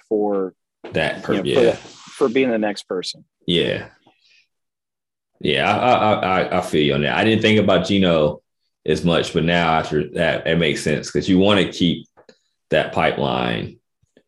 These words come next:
Speaker 2: they've developed. No matter what, they wanna keep that going 'cause they have a nice pipeline, especially in the tri-state, state, and they starting to get a little bit more south. You wanna keep that, keep that going 'cause this, with them going to the Big Twelve, no matter who's the coach,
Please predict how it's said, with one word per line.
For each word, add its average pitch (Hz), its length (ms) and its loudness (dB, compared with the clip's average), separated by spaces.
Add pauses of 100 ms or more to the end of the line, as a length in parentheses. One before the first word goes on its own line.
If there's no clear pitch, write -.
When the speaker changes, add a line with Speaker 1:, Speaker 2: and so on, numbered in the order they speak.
(220)
Speaker 2:
they've 82 320 2
developed. 80 680 2
No 95 80 2
matter 98 320 4
what, 87 420 2
they 85 120 2
wanna 82 240 2
keep 76 260 -2
that 69 320 0
going 78 320 0
'cause - 120 -8
they 80 120 2
have 82 220 0
a 71 100 2
nice 78 320 -2
pipeline, 73 360 -2
especially 117 300 4
in 98 60 4
the 87 60 4
tri-state, 85 720 0
state, 80 240 2
and 67 100 0
they 71 80 0
starting 82 240 2
to - 20 -2
get 85 80 0
a 82 40 2
little 78 160 2
bit 80 60 0
more 78 160 0
south. 82 500 0 (400)
You 104 80 0
wanna 92 200 4
keep 87 280 -2
that, 82 360 2 (420)
keep 104 200 0
that 69 220 2
going 76 340 2
'cause 76 120 -2
this, - 520 -2 (720)
with 90 120 -2
them 117 160 6
going 104 160 6
to 101 80 0
the 90 80 4
Big 85 220 2
Twelve, 95 360 6
no 87 80 4
matter 80 200 2
who's 92 260 2
the 85 80 -4
coach, - 600 0